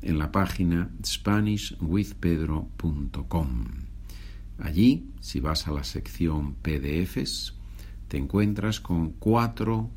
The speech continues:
iconos para los distintos documentos, podcasts. En el tercero,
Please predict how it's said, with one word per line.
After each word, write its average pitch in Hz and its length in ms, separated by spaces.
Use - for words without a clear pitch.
iconos 90 720
para 67 240
los 67 180
distintos - 1000
documentos, 87 800
podcasts. - 760
En 85 180
el 73 160
tercero, 113 680